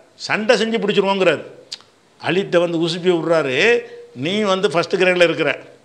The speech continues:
நான் செகண்ட் கிரேட்ல இருக்கிறேன், அவர் ஏழாவது கிரேட்ல இருக்கிறாரு." அவரை கொண்டாந்து அபூபக்கரை போய் என்ன செஞ்சிட்டாங்க, அந்த குலப்பெருமையில ஒரு பே-, தூண்டி விட்றாரு. அவரை ஜனாதிபதி ஆக்கிட்டாங்க. "நீ மட்டும் சொன்னாயானால் நம்ம என்ன செய்வோம், நான் வந்து குதிரைப்படை எல்லாத்தையும் கொண்டு வந்துடுறேன்,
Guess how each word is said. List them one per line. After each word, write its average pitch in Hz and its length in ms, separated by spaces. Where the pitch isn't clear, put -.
நான் 160 340
செகண்ட் 220 300
கிரேட்ல 190 280
இருக்கிறேன், 170 340
அவர் 170 420
ஏழாவது 208 540
கிரேட்ல 185 300
இருக்கிறாரு." 170 360
அவரை 208 320
கொண்டாந்து 190 420
அபூபக்கரை 185 460
போய் 190 160
என்ன 180 60
செஞ்சிட்டாங்க, 170 300
அந்த 165 160
குலப்பெருமையில 190 720
ஒரு 202 180
பே-, 180 200
தூண்டி 208 240
விட்றாரு. 170 340
அவரை 185 340
ஜனாதிபதி 185 420
ஆக்கிட்டாங்க. 160 580
"நீ 180 220
மட்டும் 196 260
சொன்னாயானால் 175 880
நம்ம 185 160
என்ன 196 160
செய்வோம், 190 540
நான் 180 240
வந்து 190 220
குதிரைப்படை 180 520
எல்லாத்தையும் 180 160
கொண்டு 180 240
வந்துடுறேன், 170 380